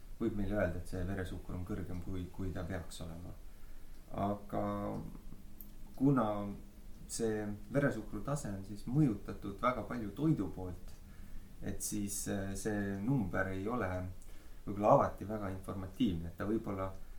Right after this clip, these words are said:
natukene kõrgem, kui, kui ta oleks näiteks hommikul tühja kõhuga, aga samas, eh,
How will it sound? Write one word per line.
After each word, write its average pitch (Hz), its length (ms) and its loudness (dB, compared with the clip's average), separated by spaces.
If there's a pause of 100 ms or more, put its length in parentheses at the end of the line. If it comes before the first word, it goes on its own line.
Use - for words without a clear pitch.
(280)
natukene 104 420 -2
kõrgem, 104 720 6 (1200)
kui, 104 400 2 (200)
kui 104 120 0
ta 98 100 -2
oleks 90 240 -4
näiteks 90 300 -4
hommikul 101 400 -2
tühja 156 260 4
kõhuga, 95 480 -4 (1000)
aga 95 200 0
samas, 101 540 -2
eh, 95 260 -2